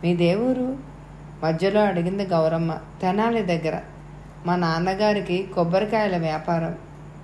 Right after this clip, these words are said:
నేను కేవలం ఇంటర్ వరకే చదివాను. త్వరగా పెళ్ళైపోయింది.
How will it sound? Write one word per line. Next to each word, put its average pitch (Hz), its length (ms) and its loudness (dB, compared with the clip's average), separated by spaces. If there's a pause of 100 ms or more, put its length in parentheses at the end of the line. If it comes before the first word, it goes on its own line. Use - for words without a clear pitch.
నేను 220 260 0
కేవలం 202 540 2
ఇంటర్ 175 280 0
వరకే 196 380 0
చదివాను. 170 500 -2 (580)
త్వరగా 202 380 4
పెళ్ళైపోయింది. 170 840 0